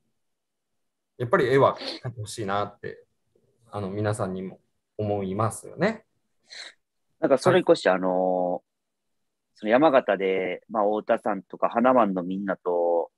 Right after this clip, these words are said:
Speaker 1: はい。
Speaker 2: まあ、ちょっと、その勉強させてもらった時に、やっぱ、やっぱデッサンした方がいいよって話になって。
Speaker 1: ああ、そうなんですか？はい。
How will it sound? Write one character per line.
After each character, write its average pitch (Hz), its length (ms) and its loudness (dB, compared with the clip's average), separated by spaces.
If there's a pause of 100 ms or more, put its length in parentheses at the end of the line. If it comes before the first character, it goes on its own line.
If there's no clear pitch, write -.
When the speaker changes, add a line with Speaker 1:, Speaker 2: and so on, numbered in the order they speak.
(120)
Speaker 1:
は 143 140 0
い。 - 20 0 (840)
Speaker 2:
ま 104 100 -2
あ、 - 20 -4
ち 104 80 -6
ょ - 20 -8
っ - 20 -10
と、 98 140 -2 (760)
そ 107 100 -4
の 98 60 0
勉 120 220 4
強 123 120 4
さ 120 120 2
せ - 40 -12
て 120 60 -4
も 123 40 4
ら 123 80 4
っ - 20 -18
た 95 60 -6
時 98 200 -2
に、 139 140 2
や 117 80 4
っ - 20 -10
ぱ、 95 220 4 (1040)
や 127 80 4
っ 123 40 6
ぱ - 20 4
デ 139 100 6
ッ 196 60 4
サ - 180 0
ン 104 60 -2
し - 60 -12
た 110 80 2
方 92 40 2
が 92 100 0
い 95 40 -2
い 127 80 0
よ 143 100 4
っ - 40 -4
て 92 100 -4
話 92 180 -6
に 87 60 -16
な 78 80 -10
っ - 20 -20 (140)
て。 82 220 -8 (340)
Speaker 1:
あ 160 340 8
あ、 143 40 6
そ 202 120 2
う 170 40 6
な 113 100 2
ん - 20 -4
で 90 40 -8
す - 100 -20
か？ 120 360 -2
は 117 160 0
い。 92 80 -8